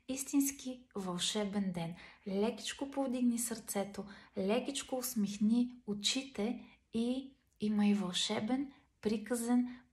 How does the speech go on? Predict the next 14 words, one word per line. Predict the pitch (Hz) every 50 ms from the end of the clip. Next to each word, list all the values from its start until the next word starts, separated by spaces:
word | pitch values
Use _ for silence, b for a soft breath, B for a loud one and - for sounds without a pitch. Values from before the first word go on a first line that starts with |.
| _ -
пълен | 233 240 247 254 262 262
с | 262 - -
надежда | 208 185 175 - - 202 208 214 220 - - 226 - -
и | - 196 - - -
пълен | 208 208 208 214 220
с | 208 - 208 185
вдъхновение | 175 180 175 185 - - 180 175 - 185 190 202 208 214 202 196
ден, | - - 175 170 170 175 B B B B B -
защото | 190 185 - - - 208 208 208 - 214
най-хубавото, | 208 202 202 202 208 220 247 247 - - - - 226 208 233 226 208 185 175 - - - - - b b b b b b b _
прекрасно | - 202 190 202 - - 196 208 208 208 233 220
и | 208
слънчево | 208 - - 202 202 202 - 202 196 190
същество | 185 - - 185 - - - 190 - - - - 180 170 170